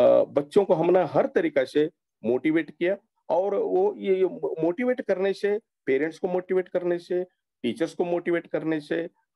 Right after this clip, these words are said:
और डिसिप्लिन, अ, लाने से, मैं टू थाउजेंड सेवन में,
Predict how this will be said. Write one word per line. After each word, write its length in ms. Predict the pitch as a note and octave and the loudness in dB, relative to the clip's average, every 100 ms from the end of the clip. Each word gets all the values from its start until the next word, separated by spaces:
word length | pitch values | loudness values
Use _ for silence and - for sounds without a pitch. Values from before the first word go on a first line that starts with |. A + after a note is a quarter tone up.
| - | -2
और 320 | C3 C3 B2 | 0 0 -4
डिसिप्लिन, 680 | A2 A#2+ - D3+ F3+ F#3 F3 | -8 -10 -8 0 2 4 2
अ, 440 | D3+ B2 B2+ B2 | 2 2 4 4
लाने 280 | A#2+ B2+ C#3+ | 2 0 -2
से, 240 | D3 F#3 - _ | -2 -4 -4 _
मैं 120 | D3 D3+ | -4 -2
टू 180 | F#3 | -4
थाउजेंड 300 | A3 A3 A3+ | -2 -2 -2
सेवन 320 | G#3 E3 E3 A3+ | -4 -2 -2 0
में, 280 | D3 C3+ | -2 -2